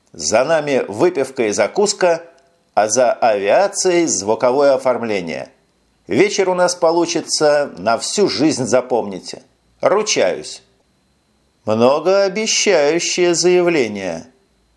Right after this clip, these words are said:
усмехается Ненашев. Пока он с командирами решает вопрос об организации вечера,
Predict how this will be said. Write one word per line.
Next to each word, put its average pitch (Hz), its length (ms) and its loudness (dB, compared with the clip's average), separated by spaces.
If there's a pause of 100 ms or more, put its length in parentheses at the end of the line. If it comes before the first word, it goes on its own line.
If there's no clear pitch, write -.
(120)
усмехается 113 800 -2
Ненашев. 101 500 -10 (960)
Пока 196 360 2
он 202 120 -2
с - 80 -2
командирами 170 640 0
решает 151 480 -2
вопрос 143 600 -2 (160)
об 127 320 -2
организации 135 1040 -2
вечера, 160 560 -4